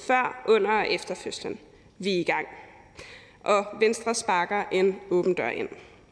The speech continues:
Denne aktive udhuling af det offentlige fødeområde bidrager til intet andet end øget ulighed blandt fødende. Noget, vi i S F ikke ønsker at bidrage til.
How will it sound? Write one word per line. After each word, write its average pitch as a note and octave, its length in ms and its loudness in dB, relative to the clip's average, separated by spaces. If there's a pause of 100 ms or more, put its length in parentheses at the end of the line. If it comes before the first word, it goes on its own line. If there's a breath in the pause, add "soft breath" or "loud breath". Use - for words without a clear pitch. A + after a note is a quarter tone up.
(600 loud breath)
Denne C#4+ 280 4
aktive A3+ 800 2
udhuling A3+ 720 4
af G3 80 4
det F#3 100 0
offentlige A3 400 2
fødeområde G3 640 4 (120)
bidrager A3+ 420 2
til G#3 240 0
intet A#3+ 360 4
andet G#3 400 4
end F#3 200 4
øget G#3 240 4
ulighed A3 420 2
blandt - 280 -4
fødende. D#3+ 340 -4 (560 loud breath)
Noget, A3+ 300 6
vi A3 220 2
i G#3 40 4
S A3 160 0
F - 100 -10 (100)
ikke C4 180 4
ønsker E3+ 280 -2
at F#3 60 -2
bidrage D3 360 -6
til. - 180 -8